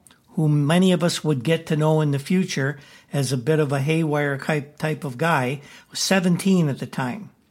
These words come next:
He was penalized for high sticking at five forty-eight of the third period of the game, with the issue no longer in doubt. While in the penalty box, he got into an argument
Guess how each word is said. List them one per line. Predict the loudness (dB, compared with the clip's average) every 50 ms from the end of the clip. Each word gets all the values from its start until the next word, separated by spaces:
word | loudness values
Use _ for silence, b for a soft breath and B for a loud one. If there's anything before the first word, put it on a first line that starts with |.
| _ _ _ _ _ _ B B B B B B B B
He | 0 2 4
was | 4 4 2
penalized | 0 2 4 4 6 6 4 4 2 2 0 0 -2
for | -2 -2 0
high | 2 2 2 2
sticking | 0 -2 -2 -2 -2 0 0 -2 -2 -2
at | -4 -6 -4
five | -2 0 2 2 2 0 -2
forty-eight | -2 0 0 0 0 0 0 0 2 2 0 -2 -4 B B B B B B B -6
of | -4 -4
the | -4 -4
third | -2 0 0 0 0 0 -2
period | -2 -2 0 0 0 0 -2 -4
of | -4
the | -6 -6
game, | -6 -4 -4 -2 -2 -2
with | -4 -4 -4
the | -4 -2 -2
issue | -2 -2 -2 -2 -2
no | -2 -2 0 0
longer | 0 0 0 0 -2 -2 -2 -2
in | -4 -2 0
doubt. | 2 2 2 0 -2 -6 -14 _ _ _ _ _ _ _ b b b b b b b b b b b b b _
While | 2 4 6 6
in | 6 6 6 6
the | 4
penalty | 2 2 4 6 6 6 4 4
box, | 2 2 0 0 0 0 -2 -4 -6
he | -2
got | 0 2 2 4 6
into | 6 6 6 6 4
an | 4 4
argument | 4 2 2 2 0 0 0 0 -2 -2 -4 B